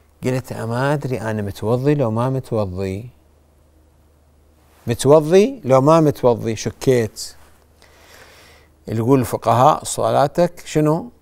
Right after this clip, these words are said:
صحيحة. شلون سيدنا؟ مو أنا ما أدري متوضي لو لا. مو أنت كملت صلاتك، وإحنا قلنا قاعدة أكو، قاعدة: إذا فرغت من عمل،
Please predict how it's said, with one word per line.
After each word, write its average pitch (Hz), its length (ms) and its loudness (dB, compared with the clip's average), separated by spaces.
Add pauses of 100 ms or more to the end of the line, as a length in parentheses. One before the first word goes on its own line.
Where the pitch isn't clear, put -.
(380)
صحيحة. 95 920 -8 (460)
شلون 156 300 -2
سيدنا؟ 156 460 0
مو 117 220 -6
أنا 123 480 -4 (480)
ما 143 260 2
أدري 196 200 4
متوضي 190 420 2
لو 165 140 6
لا. 120 220 0 (760)
مو 101 160 -6
أنت 107 140 -4
كملت 143 460 -2
صلاتك، 101 680 -6
وإحنا 101 260 -8
قلنا 160 300 2
قاعدة 170 600 2
أكو، - 300 -10 (600)
قاعدة: 123 500 0 (380)
إذا 123 260 4
فرغت 160 480 2
من 139 220 0
عمل، 107 540 -4